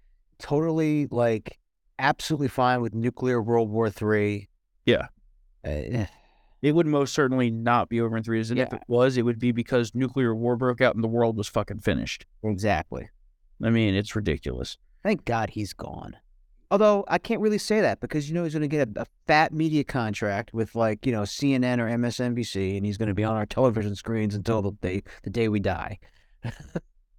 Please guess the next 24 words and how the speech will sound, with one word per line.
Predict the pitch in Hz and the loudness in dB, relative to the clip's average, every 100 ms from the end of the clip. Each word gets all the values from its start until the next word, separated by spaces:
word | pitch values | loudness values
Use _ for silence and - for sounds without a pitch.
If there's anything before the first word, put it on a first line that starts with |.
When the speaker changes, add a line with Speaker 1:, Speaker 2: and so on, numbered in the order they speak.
| _ _ _ - | _ _ _ 2
Speaker 2:
Oh, | 240 208 | 4 4
for | - 220 | 2 -2
sure, | - 123 95 | 0 0 0
for | 107 139 | -2 -4
sure. | - 80 64 - _ _ _ _ | -4 -4 -4 -8 _ _ _ _
But | 214 147 113 - _ _ _ _ _ _ _ _ _ _ _ _ _ _ _ - | 6 6 4 -4 _ _ _ _ _ _ _ _ _ _ _ _ _ _ _ 2
I'm | 123 123 | 2 2
pretty, | 120 - 180 170 165 151 135 - | -6 0 2 2 0 0 -2 2
uh, | 117 117 113 110 117 _ _ _ _ _ _ _ _ _ | 2 4 2 0 -2 _ _ _ _ _ _ _ _ _
pretty | - 175 151 | -4 0 0
happy | 139 - 123 120 - 113 101 101 117 _ _ _ _ _ _ _ _ | -2 0 0 0 0 2 2 0 -4 _ _ _ _ _ _ _ _
that | 117 117 107 - _ _ _ | 2 4 4 -2 _ _ _
even | 151 143 135 | 0 2 4
though | 127 | 4
the | 117 120 | 4 2
new | 131 | 0
Congress | 120 131 120 117 113 | 0 0 0 0 -2
kinda | - 123 107 | -2 -2 -2
stinks, | - - 110 110 - - _ - - | -4 -2 -2 -2 -6 -20 _ -20 -4
I'm | 113 120 | -2 2
pretty | 156 139 | 2 2
happy | 127 117 113 | 4 2 2
that | 110 110 98 - | 2 2 0 -6
the, | - 110 101 | -2 0 0